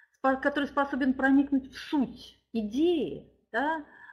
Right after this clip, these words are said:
а, который, э, готов, э, п-, придумать, изобрести для себя что-то новое и, главное,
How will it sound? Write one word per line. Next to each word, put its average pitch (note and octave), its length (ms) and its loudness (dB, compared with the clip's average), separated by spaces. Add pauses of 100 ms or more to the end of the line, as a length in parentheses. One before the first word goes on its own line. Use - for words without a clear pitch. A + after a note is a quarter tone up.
(120)
а, G#3 240 0
который, C4+ 760 0
э, A3+ 300 -4
готов, B3+ 600 -2 (140)
э, A3+ 260 0 (1600)
п-, A#3+ 80 -8
придумать, A#3+ 720 2
изобрести A#3 800 -4
для G#3 240 0
себя A#3 480 0
что-то F#3+ 400 -8
новое C#4 400 2
и, A3+ 180 -8
главное, G3+ 720 0